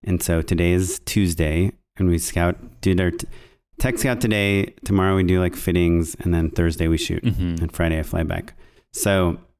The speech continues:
Speaker 1: this is the first time I've actually been to Atlanta. So we found the location remotely. I had
Speaker 2: Oh,
Speaker 1: the,
Speaker 2: interesting.
Speaker 1: the
Speaker 2: Yeah.
Speaker 1: tech scout, the location scout showed, sent me a bunch of links of places. We picked five
Speaker 2: Mm-hmm.
Speaker 1: houses,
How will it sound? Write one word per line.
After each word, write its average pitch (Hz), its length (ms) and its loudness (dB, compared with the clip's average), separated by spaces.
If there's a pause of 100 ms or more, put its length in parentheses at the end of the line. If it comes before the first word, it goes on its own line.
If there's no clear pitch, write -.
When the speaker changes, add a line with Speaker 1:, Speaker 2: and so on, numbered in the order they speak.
(580)
Speaker 1:
this - 240 0
is 110 80 0
the 101 80 0
first 107 220 -2
time 98 200 2
I've - 80 0
actually 90 320 0
been 85 480 -2
to 87 140 -2
Atlanta. 95 280 2
So 87 360 -2
we 101 120 2
found 113 440 0
the 92 80 2
location 85 760 0
remotely. 85 600 0 (600)
I 92 100 2
had 90 160 2
Speaker 2:
Oh, 85 120 -2
Speaker 1:
the, 90 100 2
Speaker 2:
interesting. 87 360 -4
Speaker 1:
the - 100 -8
Speaker 2:
Yeah. 90 120 -2
Speaker 1:
tech 98 180 0
scout, - 380 -2
the 87 220 2
location 98 520 2
scout 85 400 -2 (840)
showed, 95 360 0
sent 95 180 0
me 101 80 4
a 101 60 2
bunch 98 200 -2
of 120 60 2
links 92 280 0
of 92 80 -2
places. 90 320 0
We 90 100 2
picked - 260 0
five 92 300 0
Speaker 2:
Mm-hmm. 92 80 2
Speaker 1:
houses, 87 480 0